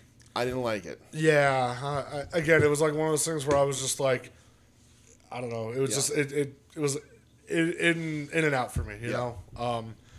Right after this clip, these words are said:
Speaker 2: so main event time.
Speaker 1: Yes.
Speaker 2: For the Amer-, North American Championship,
Speaker 1: Mm-hmm.
Speaker 2: number one contenders match.
Speaker 1: Mm-hmm.
Speaker 2: Keith Lee, Cameron Grimes, Dijakovic, Damian Priest.
Speaker 1: Grimes and Dijakovic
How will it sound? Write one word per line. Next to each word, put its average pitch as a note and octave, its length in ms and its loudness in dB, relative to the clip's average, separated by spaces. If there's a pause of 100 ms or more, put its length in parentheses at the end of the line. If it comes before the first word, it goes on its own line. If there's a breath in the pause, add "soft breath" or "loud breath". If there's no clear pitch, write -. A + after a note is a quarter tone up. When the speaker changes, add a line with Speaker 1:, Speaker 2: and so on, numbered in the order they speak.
(340 loud breath)
Speaker 2:
so - 120 -8
main F#3+ 180 4
event D3 240 0
time. F2+ 340 -12
Speaker 1:
Yes. G#2 480 -10
Speaker 2:
For C#3+ 160 -8
the C3 80 -6
Amer-, C#3 320 0
North D#3+ 240 0
American C#3 760 -2
Championship, A#2+ 520 -6
Speaker 1:
Mm-hmm. C#3 180 -6
Speaker 2:
number C#3 160 0
one C3 80 -2
contenders A2+ 400 -8
match. F#2 340 -12
Speaker 1:
Mm-hmm. C#3+ 440 -6
Speaker 2:
Keith A3+ 280 -4
Lee, F#3+ 180 2
Cameron D#3+ 360 0
Grimes, C3+ 560 -2 (100)
Dijakovic, B2+ 840 -4 (580 soft breath)
Damian B2+ 360 2
Priest. - 540 -4 (460 loud breath)
Speaker 1:
Grimes C#3+ 560 -2
and A#2+ 280 -8
Dijakovic A#2 560 -6